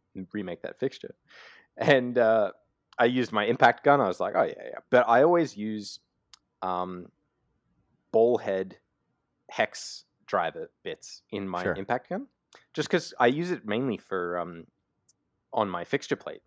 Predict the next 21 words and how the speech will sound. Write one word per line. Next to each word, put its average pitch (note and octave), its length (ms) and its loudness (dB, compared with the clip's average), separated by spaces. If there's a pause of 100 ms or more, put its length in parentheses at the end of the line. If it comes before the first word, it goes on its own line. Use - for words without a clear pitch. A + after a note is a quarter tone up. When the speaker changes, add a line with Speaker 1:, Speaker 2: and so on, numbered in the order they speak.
(120)
Speaker 1:
Like, F2+ 160 -8
th-, G#2+ 240 -10
I F#2 80 -2
have F#2+ 100 0
a G2 40 -4
lot G2 120 0
of F2 100 -14
quarter G2 260 -2
twenty F#2 260 -10
fasteners F#2 480 -6
on F#2 100 -6
the F2 60 -12
fixture - 320 -14
plate, C#3+ 240 -2
so F2 320 -8
Speaker 2:
Okay. F2 200 -4
Speaker 1:
it B2 60 -8 (160)
makes A2+ 220 -2
it D#2 40 -14
really - 120 -16
fast. - 280 -10